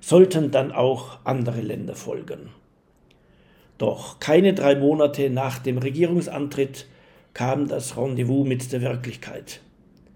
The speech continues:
Zwar wollten viele Deutsche lange nicht glauben, die entlang der ukrainischen Grenze zusammengezogenen Truppen Russlands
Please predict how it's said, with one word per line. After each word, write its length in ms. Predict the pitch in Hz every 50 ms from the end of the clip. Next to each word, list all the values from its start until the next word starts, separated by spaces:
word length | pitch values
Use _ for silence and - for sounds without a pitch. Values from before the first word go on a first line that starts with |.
| _ _ _ _ _ _ - - _ -
Zwar 560 | - - 127 135 131 135 139 139 131 - - - -
wollten 340 | 127 139 139 - 139 127 120
viele 300 | - 143 147 147 135 120
Deutsche 560 | - 131 147 160 151 - - 147 127 120 - - - - -
lange 460 | - 120 143 160 165 147 120 98 -
nicht 280 | - - - - - -
glauben, 500 | 123 123 156 170 123 151 131 - - - - - - - - _ - - - - - - - _ _ -
die 180 | 147 131 135 -
entlang 420 | 117 120 - - 135 135 143 165 151 -
der 140 | - 135 156
ukrainischen 640 | 143 131 - 139 151 147 165 175 175 143 - 135 123
Grenze 480 | 123 127 143 160 185 175 - 160 131 -
zusammengezogenen 1040 | - - 123 131 139 160 156 147 139 127 123 - 147 147 147 143 139 139 127 127
Truppen 360 | - 151 156 147 - 147 139 135
Russlands 680 | 131 180 180 - - 151 147 147 143 143 139 - -